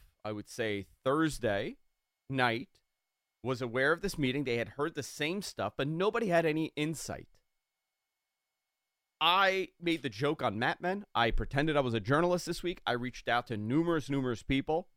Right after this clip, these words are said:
asking the questions that you guys want to know. What is this meeting about?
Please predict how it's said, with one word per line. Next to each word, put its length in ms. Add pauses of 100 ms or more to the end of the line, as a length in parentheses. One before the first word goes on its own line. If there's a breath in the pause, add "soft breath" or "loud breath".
(440)
asking 540 (180)
the 100
questions 520
that 140
you 100
guys 300
want 440
to 100
know. 320 (920)
What 200
is 100
this 160
meeting 240
about? 440